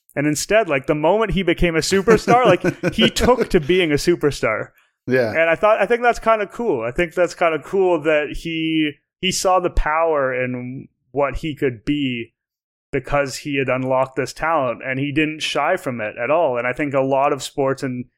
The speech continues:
Speaker 1: in Canada, we see ho-, this with hockey all the time. A lot of people shy away from the power of being that star, and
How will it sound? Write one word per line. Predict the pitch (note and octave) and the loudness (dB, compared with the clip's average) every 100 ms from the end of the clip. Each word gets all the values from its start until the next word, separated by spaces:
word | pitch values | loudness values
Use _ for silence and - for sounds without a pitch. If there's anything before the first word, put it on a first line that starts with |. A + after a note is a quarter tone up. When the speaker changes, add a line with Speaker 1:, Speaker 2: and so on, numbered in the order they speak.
| _ | _
Speaker 1:
in | A#2 B2+ | -8 -4
Canada, | D3 C#3+ D3 C3+ C3 | -2 -2 0 0 0
we | C3 | -4
see | - B2+ | -4 -4
ho-, | C#3 B2+ C#3+ | -4 -6 -8
this | B2 | -6
with | B2 | -8
hockey | - C3+ D3+ D3+ | -2 -2 0 0
all | B2 | -2
the | A2+ | -2
time. | E3 D3 | -2 -2
A | B2 | 0
lot | C#3 D3+ | 2 2
of | D3 | 0
people | D3+ D3 C3+ B2+ - _ - | -2 2 2 2 -2 _ -10
shy | - - D3+ C3+ C#3+ | -6 -4 0 0 0
away | C3+ B2+ C3+ D3 | 0 0 0 -2
from | - C3+ | -4 -4
the | A#2+ | -4
power | - B2 B2+ D#3+ E3 | -4 -2 2 4 2
of | A#2+ G#2+ | 0 0
being | C3+ C3+ C3 | 0 0 0
that | B2 - | -2 -4
star, | - B2+ C#3 A#2 A#2+ - | -4 0 0 0 -2 -4
and | C3+ C3+ C3+ C3 | -4 -2 -2 -2